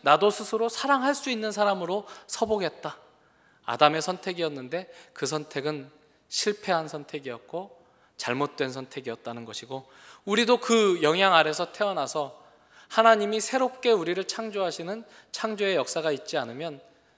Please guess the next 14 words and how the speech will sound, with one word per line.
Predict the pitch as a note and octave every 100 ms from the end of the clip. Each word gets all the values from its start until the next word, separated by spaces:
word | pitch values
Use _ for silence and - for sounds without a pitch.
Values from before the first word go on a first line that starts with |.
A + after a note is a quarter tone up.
| _ _
어, | C3+ A2+ G#2+ G#2+ - C#3+ _ _ _
그렇게 | - D#3+ - F3
왜곡된 | B2 C3 D#3 F#3 - F#3 D#3+ D3+ - - _ _ _ -
우리의, | C#3+ D#3 D#3 D#3 D3+ - - - _ -
어, | - G#2 - - -
영혼으로 | C#3+ D#3+ E3 D3+ C#3+
인해서, | A2+ A2 -
마음으로 | A#2 B2 D3 D#3+ D#3+ D3+
인해서 | A#2+ A#2 C3 B2+ - - -
우리는 | B2+ C3+ D3
사랑을 | D3 G#3 F#3+ E3 G#3+ A#3
제대로 | C#3+ C#3+ C#3+
할 | C#3
수 | - G3 G3+